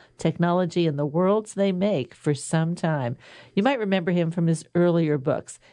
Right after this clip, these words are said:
including The Distraction Addiction and Rest. He's here today with Shorter, Work Better, Smarter, and Less.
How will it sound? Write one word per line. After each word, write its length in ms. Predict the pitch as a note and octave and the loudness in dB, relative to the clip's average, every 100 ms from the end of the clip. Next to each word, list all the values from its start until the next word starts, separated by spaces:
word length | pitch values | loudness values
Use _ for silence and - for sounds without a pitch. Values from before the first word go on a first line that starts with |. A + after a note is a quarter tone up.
| - | -8
including 500 | C#3 - E3+ E3 D3 | -4 2 2 2 -2
The 120 | D3+ | -2
Distraction 800 | D#3 - - F3 G3 G#3 G#3 F#3+ | -2 -4 -2 -2 -2 -2 -2 0
Addiction 680 | E3 C#3 G3+ G#3+ - C#3 C#3 _ _ | -2 0 -2 -2 -4 -4 -4 _ _
and 200 | - F#3 G3+ | -2 0 2
Rest. 400 | A3+ C3 - - - - _ | 0 -2 -8 -20 -20 -20 _
He's 320 | - G#3 G3+ | 0 0 2
here 180 | G3+ F#3+ | 2 2
today 560 | F3+ D#3 E3 D#3 D#3 - _ - | -2 -2 0 0 -2 -6 _ -2
with 160 | F3+ | -2
Shorter, 640 | E3+ - F3+ D#3+ C#3 - - - - | -2 -2 2 2 0 -6 -12 -14 0
Work 240 | D#3+ - | 0 0
Better, 400 | F#3 G3+ A3+ C4+ _ | 0 2 0 -2 _
Smarter, 720 | - - - F#3 F3+ F3 E3 E3 _ - | -20 -14 0 0 2 0 -2 -4 _ 0
and 260 | E3 D3+ D3 | 2 2 2
Less. 420 | C#3+ - - - | 2 0 -8 -16